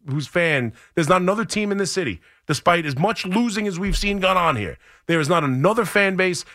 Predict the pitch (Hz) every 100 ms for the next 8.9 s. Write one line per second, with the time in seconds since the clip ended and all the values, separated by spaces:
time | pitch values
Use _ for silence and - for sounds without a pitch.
0 | - 160 131 110 180 180 - 220 208 214
1 | 190 143 - 143 135 139 131 117 110 110
2 | 101 92 73 - - _ _ 180 190 226
3 | 214 113 - _ - - _ _ _ _
4 | _ _ _ _ _ - 170 170 165 220
5 | - 190 196 - 202 180 175 175 170 156
6 | 220 190 151 131 117 117 113 127 123 -
7 | 202 196 165 226 254 233 175 254 208 135
8 | 156 208 - 208 - 247 240 214 170